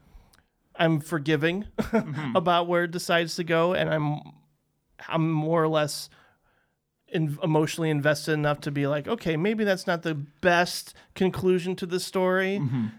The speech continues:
Speaker 1: But I'm okay with it. I've come to terms with it.
Speaker 2: Sure.
Speaker 1: Um, I do like, I do like the simplicity of his storytelling in the same way, like, early David Gordon Green films. And I think they were colleagues. Maybe they worked together at some point.
Speaker 2: I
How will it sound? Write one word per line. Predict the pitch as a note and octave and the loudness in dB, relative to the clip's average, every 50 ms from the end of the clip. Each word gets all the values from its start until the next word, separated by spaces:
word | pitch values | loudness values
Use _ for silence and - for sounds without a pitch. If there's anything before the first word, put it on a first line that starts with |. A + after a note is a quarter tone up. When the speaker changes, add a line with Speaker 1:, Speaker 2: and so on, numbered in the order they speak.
| - _ - - | -16 _ 0 2
Speaker 1:
But | E3+ | 2
I'm | E3 D#3 D3+ | 4 4 2
okay | D3 - - - C#3 D3 | -2 -4 -6 -6 -4 -2
with | D#3 E3+ F3 - F3+ | -2 -2 -2 -2 -2
it. | F3+ F3+ | -4 -2
I've | - C3 C3+ - | -4 -8 -10 -8
come | - D3 C#3+ C#3 | -8 -6 -6 -6
to | C3 | -6
terms | - - - C3 C#3+ D#3+ D#3 - | -8 -4 -4 -2 -2 -2 -4 -4
with | - - - | -6 -4 -2
it. | - - - - | -2 -4 -4 -6
Speaker 2:
Sure. | - - - A2 G#2+ G#2+ - - | -8 -8 -6 -6 -6 -6 -8 -10
Speaker 1:
Um, | - - D#3 C#3+ C#3 C3+ C3+ C3+ - _ _ _ - - - _ _ _ - - - - - | -8 -4 -4 -2 -2 -2 -4 -6 -10 _ _ _ -20 -20 -20 _ _ _ -20 -20 -20 -14 -4
I | - E3+ F3 | -2 -2 -2
do | D#3 D#3+ G3 G#3 | 0 -2 -2 -2
like, | G3 F3 F3 F3 F3 D#3+ - - - - - - _ _ _ _ - _ _ _ _ _ _ _ - _ _ _ _ _ _ _ - | 0 0 0 0 0 -2 -6 -12 -18 -18 -20 -20 _ _ _ _ -20 _ _ _ _ _ _ _ -20 _ _ _ _ _ _ _ -8
I | - F3+ E3 | -4 -4 0
do | E3+ G#3 F#3+ | 0 2 2
like | G#3 G3 F#3 | 2 2 2
the | F3+ - | 0 -2
simplicity | - F3 D#3 C#3+ - F3 F3 E3 - F3+ E3+ | -2 -2 -4 -2 -2 -2 -4 -2 0 -2 -2
of | D#3+ | -2
his | E3 D#3+ | -2 -4
storytelling | - - E3+ E3+ E3+ E3+ E3 - F3 E3 E3 E3+ E3+ E3+ | -2 0 2 4 4 2 2 2 2 4 4 4 4 2
in | D#3+ D#3 | 2 2
the | D3+ C#3+ C#3 C#3 | 0 0 -2 -4
same | - - D#3+ D3 D3 D3 | -4 -4 -2 -2 0 0
way, | C#3+ D3 C#3+ C#3+ | 0 2 0 0
like, | C#3 C#3 C3 B2+ - | 0 -2 -4 -4 -4
early | C#3 C#3 C#3 C3+ C3+ C3+ C3+ | -4 -2 -2 -2 -4 -4 -4
David | C3+ C3+ C3+ C3 C3 C3 | -4 -4 -4 -4 -4 -6
Gordon | B2+ - C#3+ C#3 C3 C#3 | -4 -2 -2 0 0 -2
Green | C3+ C#3 C#3 C3+ C3+ C#3 | -2 -2 -2 -2 -2 -4
films. | - - D3 C3+ C3+ C3+ C3+ | -4 -2 -2 -2 -2 -2 -2
And | E3 D#3 | -2 -2
I | E3+ | -2
think | F3+ - D4+ F4+ - - | 0 0 -2 -2 2 2
they | G4 | 2
were | E4 A#3+ F3+ D#3 D#3 | 4 4 2 0 0
colleagues. | - - - C#3 C#3 D3+ D#3+ D#3+ D#3 D#3 D3+ D3 | -4 -4 -2 -2 0 0 0 0 0 -2 -4 -4
Maybe | D3+ D3+ D#3 D3+ D#3 | -2 -2 -2 -2 -2
they | D3 D#3 D3 | -2 -2 -2
worked | D3 C#3+ D3+ D3+ D3+ - | -2 -2 -2 -4 -4 -6
together | D#3+ D3+ D3+ D3+ D3 D3+ D3 | -6 -4 -2 0 0 0 0
at | C#3+ C#3+ | -2 -2
some | - D3 D3+ | -4 -4 -4
point. | D3 D#3+ D#3 D#3 D#3+ | -2 -2 -2 0 0
Speaker 2:
I | A#4 | -2